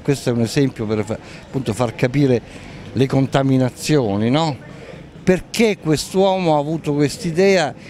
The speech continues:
e ci ha impiegato trenta anni? A me interessa molto, cioè, mi piace fare questa domanda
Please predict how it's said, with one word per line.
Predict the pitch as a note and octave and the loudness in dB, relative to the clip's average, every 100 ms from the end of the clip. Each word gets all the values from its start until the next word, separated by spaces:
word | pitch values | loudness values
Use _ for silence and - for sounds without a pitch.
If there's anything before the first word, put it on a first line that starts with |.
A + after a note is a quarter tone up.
| - | -8
e | - | -4
ci | B2+ E3+ | 0 0
ha | |
impiegato | D#3 - D3+ D#3 D3+ C#3+ | 0 0 0 2 0 -2
trenta | C#3+ D3 C#3 C#3+ | 0 0 0 0
anni? | A2+ G#2 A2+ | 0 0 -2
A | |
me | C#3+ G3 | -2 -2
interessa | B2+ B2 A2 G2+ B2+ | -2 0 0 0 -2
molto, | C3 C#3+ F#2+ - - | 0 0 -2 -6 -10
cioè, | G2+ D#2+ | -8 -6
mi | G2+ G#2+ | -4 -6
piace | G#2+ D3+ - G#2+ | -2 -2 -2 -4
fare | A2+ G#2 | -4 -4
questa | A2 - B2 | -6 -4 -4
domanda | B2 C#3+ B2 E3 D3+ G#2 | -2 0 0 0 -2 -2